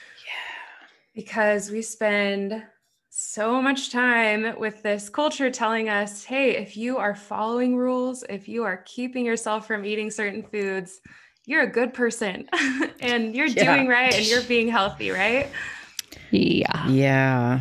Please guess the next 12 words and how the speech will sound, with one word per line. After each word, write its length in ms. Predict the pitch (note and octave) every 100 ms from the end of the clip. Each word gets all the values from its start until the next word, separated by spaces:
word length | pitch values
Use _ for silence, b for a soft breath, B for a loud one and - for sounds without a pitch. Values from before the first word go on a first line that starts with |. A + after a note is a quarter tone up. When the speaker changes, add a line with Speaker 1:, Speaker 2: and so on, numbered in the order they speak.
| B2 F#3+
Speaker 1:
<laughs> 160 | G3+
Speaker 2:
Yeah. 460 | D4+ A3 G3 F#3 -
So 240 | D4 C#4+
what 340 | C4+ C#4 F#4 -
I 560 | A3+ C4 D4 C#4 A#3+ -
like 300 | - G#3 G#3 -
to 100 | A3+
say 500 | - G#3 F#3+ F#3 F#3
on 180 | - F#3+
this 180 | F#3+ -
question 480 | G3+ F#3 - F#3+ F3+
is, 500 | F3+ F#3 F#3 -